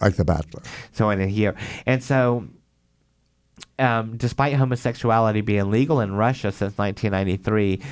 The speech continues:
Speaker 2: L G B T Q people face ongoing societal changes in the country. Same-sex marriage is still illegal, and it is a crime to promote a homosexual lifestyle to minors there, which is
Speaker 1: Coal miners?
Speaker 2: <laughs> Really?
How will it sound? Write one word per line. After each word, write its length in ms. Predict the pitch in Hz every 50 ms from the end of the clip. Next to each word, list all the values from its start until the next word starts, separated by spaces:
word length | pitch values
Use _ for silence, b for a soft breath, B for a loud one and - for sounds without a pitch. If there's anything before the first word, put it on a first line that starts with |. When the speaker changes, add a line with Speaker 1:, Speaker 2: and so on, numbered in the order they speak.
| B B B B B -
Speaker 2:
L 160 | 117 113 110
G 100 | 110 113
B 160 | 110 117 110
T 160 | 110 - 107 104
Q 240 | - - 107 107
people 400 | 104 - - 117 117 - 104 104
face 260 | 98 - 107 101 98 -
ongoing 520 | 87 101 104 104 104 104 101 101 98 98
societal 640 | 92 - 95 95 - 101 92 95 92 92 92 92 90 92
changes 480 | - - 101 95 98 92 90 87 92
in 260 | - 95 95 95 90
the 60 | 85 85
country. 680 | - - - 87 90 - - - 73 76 - 139 B B 135 135 131 B B B
Same-sex 560 | - - 110 104 98 - 107 95 92 - -
marriage 440 | 104 107 113 123 123 107 95 90 -
is 120 | 95 90
still 300 | - - - 101 90 87
illegal, 640 | 87 98 104 120 131 120 104 92 90 95 95 92 90 -
and 240 | - 131 143 135 -
it 220 | - 107 104 101 110
is 160 | 104 98 -
a 80 | 101 90
crime 340 | - - - 101 95 95 101
to 100 | - 101
promote 720 | - - - 98 90 95 104 117 135 131 120 107 101 -
a 140 | - - 101
homosexual 720 | 90 95 95 87 92 92 - - 82 - - - 90 87 87
lifestyle 600 | 90 87 85 87 - - - - 80 80 80 -
to 140 | - - 87
minors 680 | 87 87 85 80 76 78 80 78 78 80 85 87 87 - -
there, 440 | - - 80 - 57 57 57 - - B B B B B B B B B B
which 240 | 98 101 95 - 101
is 240 | 95 92 92 92 92
Speaker 1:
Coal 220 | - - 90 90
miners? 460 | 95 104 127 147 175 202 208 - - - _ _ _ _ _ _ _ -
Speaker 2:
<laughs> 180 | 104 98 - -
Really? 560 | 117 107 98 104 107 101 98 95 98 110